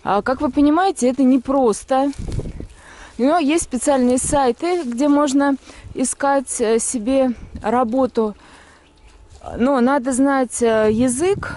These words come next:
Э, в идеале, если вы уже, когда приедете сюда, будете знать чешский язык, но знать хотя бы английский, если это, например, вы найдёте работу в какой-то международной компании. Э, что касается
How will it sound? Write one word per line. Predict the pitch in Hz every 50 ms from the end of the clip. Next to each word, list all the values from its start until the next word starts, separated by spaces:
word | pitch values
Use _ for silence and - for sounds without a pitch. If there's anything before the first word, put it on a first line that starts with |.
| - -
Э, | - 185 180 196 190
в | 185 185 185 220
идеале, | 233 202 240 277 269 262 254 233 233
если | 233 226 - - - 226 226 220 214 - - - - - _
вы | - 190 208 254 262
уже, | 247 220 214 233 226 208 - - - - - - - - -
когда | - 220 202 240 233
приедете | - 214 240 247 247 247 196 208 185 - 214
сюда, | 214 - - 233 190 220 220 208
будете | 190 180 220 240 196 196 - - 214 214
знать | - 226 214 208 202
чешский | - - 339 392 415 - - - 277 277
язык, | 269 254 233 247 247 - - - - - - - -
но | 196 254 294 202 202
знать | 202 220 240 285 330
хотя | - 247 208 - 262 254
бы | 226 214 254 240 -
английский, | - 196 220 226 196 240 277 349 - - - 214
если | 190 190 220 226 - 240 240
это, | 226 - 214
например, | 214 202 - - 196 202 214 226 233 214
вы | 185 190
найдёте | 190 190 196 196 190 226 208 - 208
работу | 185 185 185 180 240 254 - 226
в | 190 -
какой-то | - 180 - 214 208 - 214
международной | 202 190 180 170 175 175 190 190 202 226 208 196 214 202
компании. | - 226 214 220 208 - 202 190 165 170 151 156 139 139 - _ - - - - - - - - - - - - - - _ _ _ _ _ _ _ _ _ _ _ - - - _ _ _ -
Э, | 165 190 208
что | 214 - - - 339 330
касается | - 311 - - 320 320 320 285 - - - 294 285 269